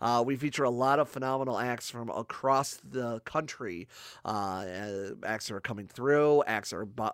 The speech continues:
busting out of the Midwest area, and everywhere and everyone in between. So if you like music and you like talks and you like what I stand for and,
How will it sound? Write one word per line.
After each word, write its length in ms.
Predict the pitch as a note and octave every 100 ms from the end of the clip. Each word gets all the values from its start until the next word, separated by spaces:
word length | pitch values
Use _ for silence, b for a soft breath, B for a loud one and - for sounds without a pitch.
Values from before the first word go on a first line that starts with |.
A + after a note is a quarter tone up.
| G#2+
busting 360 | G#2 - F#2+
out 140 | A2+ A2+
of 40 |
the 60 | G2+
Midwest 500 | G#2 G#2 B2+ C3 C3+
area, 480 | C3+ C3+ C3 A#2+ A#2 B B B
and 320 | - A2 A2+ -
everywhere 800 | A#2+ C#3 C3+ C3 B2+ A#2 A2+ G2+
and 160 | B2+ A#2+
everyone 460 | G#2+ A#2+ A#2 A#2+
in 180 | A#2 A2+
between. 480 | G#2+ - B2+ A#2 G2+
So 100 | G#2+
if 80 | G2+
you 100 | A2
like 200 | C3 -
music 480 | C#3 C3 C3 B2 -
and 80 |
you 100 | A2
like 220 | A2+ A#2+ -
talks 440 | B2+ A#2+ G#2 -
and 200 | G#2 G#2+
you 160 | G#2+ A2
like 280 | C3+ C#3+
what 280 | C#3 D3 C#3+
I 240 | C3+ C3 B2+
stand 380 | - D3 C#3+
for 340 | C3 C#3 C#3 C3
and, 180 | B2